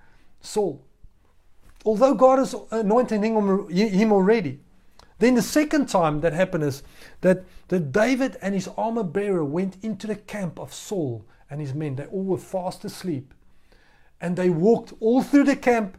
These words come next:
through all the sleeping men, and they stood right next to Saul.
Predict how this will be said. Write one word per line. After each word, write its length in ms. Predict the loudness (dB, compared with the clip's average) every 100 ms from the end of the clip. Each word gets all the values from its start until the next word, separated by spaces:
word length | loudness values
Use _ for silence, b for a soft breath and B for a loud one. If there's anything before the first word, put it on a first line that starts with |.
| b b
through 180 | -8 -4
all 200 | 2 2
the 100 | 2
sleeping 440 | 0 -2 0 0
men, 220 | 2 0
and 100 | -2
they 80 | -4
stood 300 | -6 -8 -6
right 360 | -2 0 0 -2
next 440 | -2 -2 -4 -12 -8
to 100 | -8
Saul. 500 | -2 -2 -2 -4